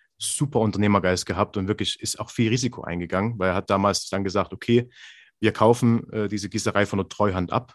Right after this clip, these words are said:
Es war ein Staatsbetrieb gewesen, die Gießereien, das war so, sagen wir, wichtige Infrastruktur. Und hat den Mut gehabt, ja, er hat erkannt, "Okay,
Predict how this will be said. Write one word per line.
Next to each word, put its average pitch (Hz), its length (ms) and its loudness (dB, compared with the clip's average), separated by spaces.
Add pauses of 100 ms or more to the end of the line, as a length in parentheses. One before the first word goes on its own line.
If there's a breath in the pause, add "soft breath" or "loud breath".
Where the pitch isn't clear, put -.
Es - 160 -8
war 98 160 4
ein 90 80 0
Staatsbetrieb 117 560 -4
gewesen, 110 420 2
die 101 80 -4
Gießereien, 104 420 0
das 95 160 -4
war 90 200 0
so, 85 260 -6 (240)
sagen 87 160 -2
wir, - 260 -6
wichtige 101 380 0
Infrastruktur. 113 760 0 (880 soft breath)
Und 107 120 4
hat 120 100 4
den 117 120 4
Mut 139 200 4
gehabt, 117 360 0
ja, 107 180 0
er 113 40 0
hat 107 200 -2
erkannt, 113 400 2
"Okay, 120 440 2